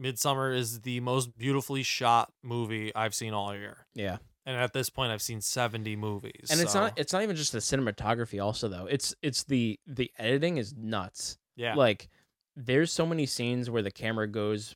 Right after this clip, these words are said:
Speaker 2: behind a wall or something like that, and then the camera comes down the other side and the
Speaker 1: And it's
Speaker 2: scene's
Speaker 1: a
Speaker 2: still going
Speaker 1: different
Speaker 2: on.
Speaker 1: room.
Speaker 2: The one scene that is nuts,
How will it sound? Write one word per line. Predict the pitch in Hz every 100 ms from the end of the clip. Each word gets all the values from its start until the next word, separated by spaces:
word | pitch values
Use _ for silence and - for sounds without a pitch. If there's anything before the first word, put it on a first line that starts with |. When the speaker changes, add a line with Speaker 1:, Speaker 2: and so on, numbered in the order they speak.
| -
Speaker 2:
behind | 147 110 110 104
a |
wall | 98 98 98 101
or | 101
something | 117 107 107
like | 107
that, | 110 107 104
and | - 131
then | 117
the | 104
camera | 117 107
comes | 101 113
down | 104
the | 101
other | 98 104
side | - 110 104
and | 98
the | 131
Speaker 1:
And |
it's | 120
Speaker 2:
scene's | 113
Speaker 1:
a |
Speaker 2:
still | 117 117
going | 113 113
Speaker 1:
different | 110 113
Speaker 2:
on. |
Speaker 1:
room. | 117 113 - 135
Speaker 2:
The | 139 135
one | 120 131 156
scene | 190
that | 143 104
is | 101 110
nuts, | 104 110 120 - -